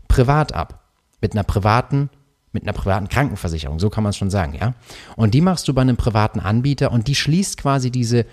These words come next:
Lücke von den anderen fünfzig Prozent zu dem, was du vom Land Baden-Württemberg oder Schleswig-Holstein oder Hamburg oder wo auch immer du gerade herkommst und zuhörst, das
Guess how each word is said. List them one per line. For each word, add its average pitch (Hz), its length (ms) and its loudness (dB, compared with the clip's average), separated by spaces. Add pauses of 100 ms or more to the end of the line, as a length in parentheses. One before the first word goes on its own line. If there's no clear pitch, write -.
(120)
Lücke 139 600 6
von 131 180 0
den 131 160 4
anderen 180 300 0
fünfzig 104 440 -2
Prozent 117 460 0 (220)
zu 113 160 0
dem, 117 240 4
was 107 160 2
du 107 100 -2
vom 101 160 2
Land 95 300 2
Baden-Württemberg 110 800 2
oder 92 160 -2
Schleswig-Holstein 98 760 -2
oder 90 200 -2
Hamburg 107 320 2
oder 95 180 -2
wo 101 60 2
auch 95 100 -2
immer 123 160 2
du 117 120 4
gerade 101 200 0
herkommst 101 380 0
und 90 100 -4
zuhörst, 113 400 4 (340)
das - 280 0